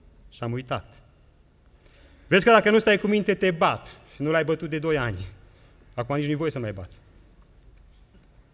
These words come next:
Și culmea, cea mai mincinoasă categorie erau părinții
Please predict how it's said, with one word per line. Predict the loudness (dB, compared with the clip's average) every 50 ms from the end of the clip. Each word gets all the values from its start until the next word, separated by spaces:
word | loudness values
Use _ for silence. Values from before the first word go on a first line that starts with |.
| _ _ _ _ _ _ _ _ _ _ -20 _ _ _ -20 _ _ -20 _ _ -20 -20
Și | -8 -8 -8 -8
culmea, | -4 -2 0 0 2 2 0 -2 -4 -6 -8 -14 -20 -20 -20 -20 -20 -20 -20
cea | -6 -4 -2 -2
mai | 0 -2 -2
mincinoasă | -2 -4 -4 -4 -4 -4 -4 -6 -6
categorie | -6 -6 -6 -6 -6 -6 -4 -4 -4 -6 -6 -8 -10 -14 -18 -20 -20 -20 -20 -20 -20 _ _ _ _ _
erau | -8 -6 -6 -6
părinții | -4 -6 -4 -4 -4 -6 -8 -10 -14 -18